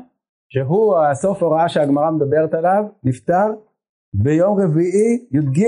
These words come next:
כסלו, שנת תתי"א. תורידו מתתי"א שלוש מאות ואחד עשרה, כמה זה יצא? תתי"א, שמונה מאות ואחד עשרה.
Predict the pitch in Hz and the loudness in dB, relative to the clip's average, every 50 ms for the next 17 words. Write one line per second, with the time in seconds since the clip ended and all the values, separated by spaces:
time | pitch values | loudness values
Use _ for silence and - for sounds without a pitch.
0 | 233 233 220 208 214 196 185 190 175 175 190 202 220 226 220 - _ _ _ _ | 2 2 0 0 0 -2 -2 -2 0 0 2 2 0 0 -4 -8 _ _ _ _
1 | _ _ _ 151 170 190 208 208 208 - 190 196 196 196 - - 190 190 185 - | _ _ _ -2 0 0 0 -2 -2 -2 -2 -2 -4 -4 -4 -2 -2 -2 0 0
2 | 175 180 180 170 160 160 156 156 139 117 101 95 - - _ _ _ _ _ _ | -2 -2 0 0 2 2 2 2 2 0 -2 -4 -8 -16 _ _ _ _ _ _
3 | _ _ _ 127 131 151 185 196 196 196 185 185 180 175 165 156 - - - _ | _ _ _ -4 -2 0 0 0 0 0 0 0 0 2 0 0 -2 -4 -12 _
4 | _ _ _ _ _ _ _ - 160 170 165 - 180 170 170 175 165 160 165 170 | _ _ _ _ _ _ _ -4 -4 -2 -2 -2 -2 0 0 2 2 2 2 2
5 | 165 156 127 - 160 165 160 160 160 156 151 139 131 131 - _ _ - 113 123 | 0 -2 -2 -2 -2 -2 0 -2 -2 -2 -2 -4 -6 -12 -18 _ _ -4 -4 -4
6 | 123 - 147 156 165 165 156 - 175 185 190 185 - - _ _ _ - 143 147 | -2 -2 -2 0 0 -2 0 0 0 0 0 -2 -6 -12 _ _ _ -4 -2 0
7 | 156 151 143 143 135 127 131 165 180 196 208 208 - _ _ _ _ _ _ _ | 0 0 0 0 -2 -2 0 0 0 0 0 -2 -6 _ _ _ _ _ _ _
8 | _ _ 160 165 170 - - 190 180 180 185 180 - - 147 156 160 156 160 165 | _ _ -2 -2 -2 -2 -2 -2 0 0 -2 -4 -4 -2 0 0 2 2 0 0
9 | 156 151 127 113 - - - 123 131 147 160 165 165 160 151 135 139 135 123 - | 0 0 -2 -4 -6 -4 -4 -2 0 0 0 0 0 0 0 0 0 0 0 0
10 | 143 135 123 110 - - 101 | -2 -2 -2 -4 -4 -4 -6